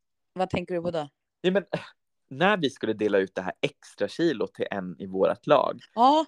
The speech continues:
Speaker 2: så
Speaker 1: och
Speaker 2: finns
Speaker 1: just
Speaker 2: det
Speaker 1: det.
Speaker 2: ett klipp där vars han säger att
Speaker 1: Mm.
Speaker 2: jag gick runt på slottet och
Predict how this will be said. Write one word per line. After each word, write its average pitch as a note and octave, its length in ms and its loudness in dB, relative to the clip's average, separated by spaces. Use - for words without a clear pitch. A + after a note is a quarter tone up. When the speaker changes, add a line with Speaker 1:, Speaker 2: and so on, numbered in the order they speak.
Speaker 2:
så - 120 4
Speaker 1:
och A#3 100 -4
Speaker 2:
finns B3 200 0
Speaker 1:
just B3 120 -6
Speaker 2:
det - 60 4
Speaker 1:
det. B2+ 60 2
Speaker 2:
ett B2 160 -8
klipp D#3 260 -8
där A2+ 60 0
vars G#2 200 -2
han G2 200 -6
säger F#2 640 -4
att A#2+ 120 -2
Speaker 1:
Mm. F3 140 -8
Speaker 2:
jag B2+ 320 6
gick B2+ 300 -6
runt F#2+ 340 -10
på - 100 -12
slottet - 720 0
och C#3 220 4